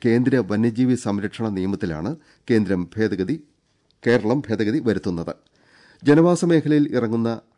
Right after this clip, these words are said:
ആക്രമണകാരികളായ മൃഗങ്ങളെ അടിയന്തര സാഹചര്യങ്ങളിൽ വെടിവെച്ച് കൊല്ലാൻ അധികാരം നൽകുന്ന രീതിയിലാണ് നിയമ ഭേദഗതി. പ്രാദേശിക വാർത്തകളാണ്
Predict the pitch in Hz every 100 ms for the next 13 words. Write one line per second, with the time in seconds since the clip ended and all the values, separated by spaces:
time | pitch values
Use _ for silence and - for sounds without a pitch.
0 | _ 104 113 - 135 135 135 123 117 107
1 | 101 101 95 92 95 90 87 - 107 107
2 | 127 127 127 101 98 95 90 90 87 -
3 | 107 110 127 - 107 95 90 90 _ _
4 | 98 107 131 123 117 98 98 92 85 87
5 | 101 82 76 117 - 110 101 95 - 85
6 | 82 80 - _ _ _ _ _ _ _
7 | _ _ _ _ _ - 160 165 180 165
8 | 143 104 101 110 92 73 156